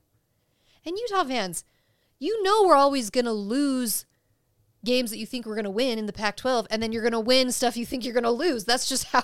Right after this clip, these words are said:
it goes. It's not reason to throw away the entire season. We can still win the freaking South.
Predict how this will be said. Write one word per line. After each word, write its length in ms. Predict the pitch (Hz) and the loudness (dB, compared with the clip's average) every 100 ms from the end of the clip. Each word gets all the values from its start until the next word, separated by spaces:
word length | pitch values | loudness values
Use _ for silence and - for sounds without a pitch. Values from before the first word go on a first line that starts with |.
| - | 0
it 220 | 233 185 | -4 0
goes. 680 | 226 311 247 240 190 - - _ - - _ _ _ - | 4 6 4 2 -4 -4 -10 _ -20 -20 _ _ _ -8
It's 160 | 311 | -2
not 200 | 311 302 | 2 2
reason 220 | 294 269 | 2 0
to 80 | 247 | -2
throw 320 | - - 240 | -2 2 6
away 240 | 254 247 254 | 6 6 2
the 120 | 233 | 0
entire 340 | 220 220 226 | -4 -2 -2
season. 440 | 226 330 330 302 294 _ _ _ _ _ _ _ _ _ - | -2 -2 -2 -2 -6 _ _ _ _ _ _ _ _ _ -12
We 100 | 330 | -10
can 220 | - 330 | -6 -6
still 340 | - - 339 311 | -4 -2 -2 0
win 200 | 330 311 | -2 -4
the 40 | |
freaking 420 | 294 359 320 330 311 | -6 -8 -6 -6 -6
South. 500 | 349 370 247 - | -4 -2 -4 -8